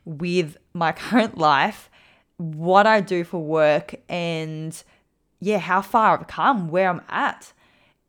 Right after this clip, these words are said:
It's something that I used to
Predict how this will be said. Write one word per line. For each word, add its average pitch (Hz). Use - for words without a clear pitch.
It's 202
something 233
that 175
I 180
used 180
to 165